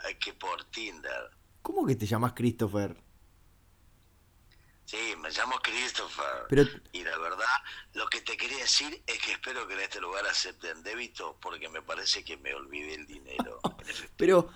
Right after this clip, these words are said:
Speaker 2: pero tu perfil de Tinder decía Harry. Yo pensé que te llamabas Harry.
Speaker 1: Me llamo Harry Christopher.
Speaker 2: Ah,
Speaker 1: En
Speaker 2: bien.
Speaker 1: realidad tengo muchos nombres, pero ¿sabes cuál es mi principal nombre?
Speaker 2: No.
Speaker 1: Es Me Recalentás.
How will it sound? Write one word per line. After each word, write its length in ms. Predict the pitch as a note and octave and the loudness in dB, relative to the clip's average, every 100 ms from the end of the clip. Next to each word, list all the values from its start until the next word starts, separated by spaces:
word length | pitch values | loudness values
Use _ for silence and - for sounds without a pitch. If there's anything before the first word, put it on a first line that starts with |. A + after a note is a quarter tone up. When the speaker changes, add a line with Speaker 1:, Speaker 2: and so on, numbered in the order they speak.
| - - - | -18 -20 4
Speaker 2:
pero 220 | D3+ E3+ | 8 8
tu 160 | E3 - | 6 6
perfil 320 | D#3+ B3+ D4+ | 8 10 10
de 100 | E3+ | 10
Tinder 300 | C4 C#4 F#3+ | 8 8 8
decía 260 | C3+ D#3 - | 10 8 8
Harry. 460 | F#3 F#3+ A#2+ A2 G#2 | 8 8 8 6 4
Yo 140 | F3+ | 4
pensé 160 | G3+ G#3+ | 6 6
que 80 | E3 | 6
te 80 | C3 | 6
llamabas 360 | C3 C#3+ C3 | 6 6 8
Harry. 420 | D#3+ D#3+ A#2 G2+ - - - - - - - - - - | 8 8 6 2 -2 -18 -20 -20 -20 -18 -18 -18 -14 -4
Speaker 1:
Me 80 | - | 0
llamo 240 | F#2+ G2 G2+ - A#2+ | 0 2 2 4 2
Harry 280 | D3 D#3+ | 2 -2
Christopher. 840 | - A#2 G#2+ F2+ D#2+ C#2+ C2+ B1+ A#1 | -2 -2 0 -2 -2 -4 -4 -4 0
Speaker 2:
Ah, 120 | C3 C3+ | 2 6
Speaker 1:
En 40 | |
Speaker 2:
bien. 120 | C3 | 6
Speaker 1:
realidad 180 | C#3+ G#2+ | 6 4
tengo 220 | E3+ B2 | 0 -6
muchos 400 | A#2+ A2+ A2+ F#2+ | -6 2 2 2
nombres, 500 | F2+ D2+ C2+ B1+ - - - - | -2 -4 -6 -8 -8 -8 -12 -10
pero 360 | G#2 G2+ G2 - - - - - | -6 -4 -4 -6 -14 -20 -20 -10
¿sabes 400 | - B2+ C3+ - | -2 0 2 0
cuál 220 | - B2 | 0 -4
es 280 | C#3 - - | 2 0 0
mi 100 | G2 | -8
principal 560 | - F#2 F#2+ F#2 F#2 F2+ | -6 -2 -2 0 -2 -2
nombre? 500 | A2+ A#2+ F#2+ D2 - - - - - | -4 -4 -6 -6 -10 -18 -18 -18 -8
Speaker 2:
No. 380 | A2+ A2+ A2 C3 - - - - - - - - - - - - | 0 4 2 -2 -14 -20 -20 -20 -20 -18 -20 -18 -20 -18 -18 -6
Speaker 1:
Es 400 | G#2+ G#2 - - G2 | -2 2 2 0 -8
Me 200 | G2+ G#2 | -2 0
Recalentás. 1040 | C3 B2+ A#2 G2 - E2+ D#2 - - - | 0 0 -2 -4 -4 -4 -2 -2 -4 -6